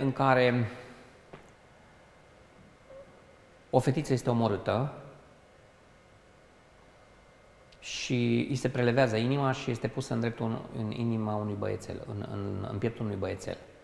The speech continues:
de aceeași vârstă cu ea, care aștepta o inimă. După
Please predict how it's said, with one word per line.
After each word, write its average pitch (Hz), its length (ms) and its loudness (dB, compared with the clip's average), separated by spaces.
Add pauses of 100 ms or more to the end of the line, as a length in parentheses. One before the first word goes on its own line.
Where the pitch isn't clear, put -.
(160)
de 107 80 -2
aceeași 104 280 -2
vârstă 104 240 -6
cu 123 120 -2
ea, 120 140 4
care 107 160 -2
aștepta 104 320 -6
o 95 80 -4
inimă. - 280 -12 (1700)
După 139 360 4